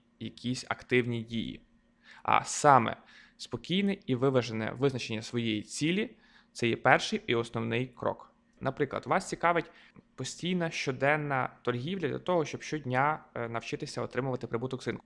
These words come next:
Або ж вас цікавить зберегти свій капітал від інфляції і торгувати з максимально низькими ризиками. Всі цілі, які ми перелічили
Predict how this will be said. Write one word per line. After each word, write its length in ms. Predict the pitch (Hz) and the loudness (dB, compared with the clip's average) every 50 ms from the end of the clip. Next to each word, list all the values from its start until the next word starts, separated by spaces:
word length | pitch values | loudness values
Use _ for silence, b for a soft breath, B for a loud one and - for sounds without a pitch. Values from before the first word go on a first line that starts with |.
| - - | -2 -2
Або 280 | 120 123 139 185 214 | -2 0 0 0 0
ж 120 | 202 - 131 | 0 0 2
вас 240 | 143 160 175 170 - | 2 2 2 2 -2
цікавить 400 | - - - 147 160 151 139 123 | -6 0 2 4 4 4 2 0
зберегти 400 | 113 - 131 131 131 - 160 147 | -2 -2 -2 -2 -2 -2 -4 -4
свій 160 | 135 135 131 | -4 -4 -4
капітал 380 | - 120 - 127 127 127 127 | -4 -2 -2 -2 0 0 0
від 260 | 123 - 127 127 127 - | 0 -2 -4 -8 -8 -8
інфляції 800 | 127 123 - 143 135 165 185 190 - - 170 156 151 147 147 - - | -10 -12 -6 -2 0 0 0 -2 -4 -6 -6 -4 -4 -6 -8 -8 -8
і 240 | 165 170 185 185 170 | -6 -4 -4 -4 -2
торгувати 840 | - 135 123 123 127 123 120 135 151 165 165 - 156 151 147 147 B B B B B | -2 -2 -2 -2 -2 0 4 4 4 4 4 4 2 2 2 0 B B B B B
з 100 | - - | -2 0
максимально 580 | 165 190 - - 196 170 151 151 165 165 156 | 2 2 2 2 2 6 6 6 6 6 4
низькими 520 | 127 127 127 - - - 135 135 131 123 - - | 2 0 -2 -2 -4 -2 -2 0 0 -2 -2 0
ризиками. 500 | 127 127 120 110 104 - - - - - - _ | 0 0 0 0 -4 -6 -8 -12 -12 -14 -14 _
Всі 460 | - - - - - 170 147 120 - - - _ _ _ | -14 -12 -10 -6 -4 -2 -2 -2 -4 -6 -14 _ _ _
цілі, 340 | - - 143 147 131 113 113 | -12 -8 -6 -4 -4 -4 -4
які 220 | 113 - - 123 | -6 -8 -8 -8
ми 100 | 117 113 | -6 -6
перелічили 680 | - - 113 120 123 117 - - - 120 113 117 117 | -6 -4 -4 -4 -4 -4 -4 -2 0 0 0 -2 -4